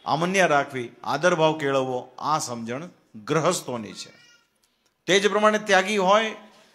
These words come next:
ત્યાગીએ ત્યાગીના ધર્મ નિયમ પ્રમાણે વર્તવું જોઈએ. એણે પોતાથી મોટેરા હોય એની આજ્ઞા પ્રમાણે રહેવું જોઈએ. સત્સંગમાં ભગવાન સ્વામિનારાયણની જે મૂળભૂત આજ્ઞા છે તે પ્રમાણે વર્તવું જોઈએ. આ છે ત્યાગીનો વિવેક અને ત્યાગીની સમજણ.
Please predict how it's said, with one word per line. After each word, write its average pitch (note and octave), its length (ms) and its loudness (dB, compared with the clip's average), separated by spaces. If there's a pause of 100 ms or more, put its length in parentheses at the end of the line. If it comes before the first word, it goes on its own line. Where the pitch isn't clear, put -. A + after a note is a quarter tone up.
(180)
ત્યાગીએ F#3 420 2
ત્યાગીના F#3 460 -2
ધર્મ F#3+ 280 0
નિયમ G3+ 260 -4
પ્રમાણે F#3 300 0
વર્તવું D3 460 0
જોઈએ. - 240 -14 (720)
એણે D#3+ 180 0
પોતાથી E3+ 440 -2
મોટેરા D#3+ 440 0
હોય D#3+ 540 2
એની C#3+ 140 -4
આજ્ઞા D#3 300 -2
પ્રમાણે D#3+ 320 -4
રહેવું D3+ 320 -2
જોઈએ. C#3+ 280 -10 (440)
સત્સંગમાં E3 480 0
ભગવાન D#3 240 2
સ્વામિનારાયણની D#3+ 520 -2
જે D3 100 -2
મૂળભૂત D3 420 -4
આજ્ઞા D3+ 400 -4
છે D#3 140 -8
તે D#3 400 -4
પ્રમાણે E3 320 -4
વર્તવું D#3 500 -4
જોઈએ. A#2+ 300 -12 (360)
આ E3 200 0
છે F#3 460 -6
ત્યાગીનો E3+ 520 0
વિવેક E3+ 340 -4
અને E3 140 -8
ત્યાગીની D3 420 -4
સમજણ. B2 420 -6